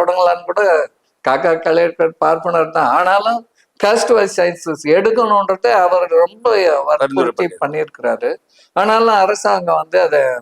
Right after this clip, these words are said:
Speaker 1: மதிக்கல. அதுதான் அந்த கமிஷன் ரிப்போர்ட்டே அவங்க போட்டாங்க, அதை நடைமுறைப்படுத்தல, எதுவும் பண்ணல. ஆனா எடுக்காமவும் தவிர்த்துட்டாங்க. சென்ட்ரல்,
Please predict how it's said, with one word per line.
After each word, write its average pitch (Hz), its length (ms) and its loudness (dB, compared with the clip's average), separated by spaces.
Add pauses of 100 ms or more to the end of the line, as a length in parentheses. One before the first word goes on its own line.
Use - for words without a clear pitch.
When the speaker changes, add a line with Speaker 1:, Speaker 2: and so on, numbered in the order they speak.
Speaker 1:
மதிக்கல. 170 400 -2 (180)
அதுதான் 190 540 2
அந்த 165 160 0 (120)
கமிஷன் 175 480 -4
ரிப்போர்ட்டே 185 440 0
அவங்க 156 240 0 (140)
போட்டாங்க, 135 440 -2 (480)
அதை 143 160 2
நடைமுறைப்படுத்தல, 147 1000 -2
எதுவும் 151 260 0
பண்ணல. 131 240 -8 (120)
ஆனா 180 120 -2 (140)
எடுக்காமவும் 175 640 -4
தவிர்த்துட்டாங்க. 143 600 -2 (540)
சென்ட்ரல், 170 520 0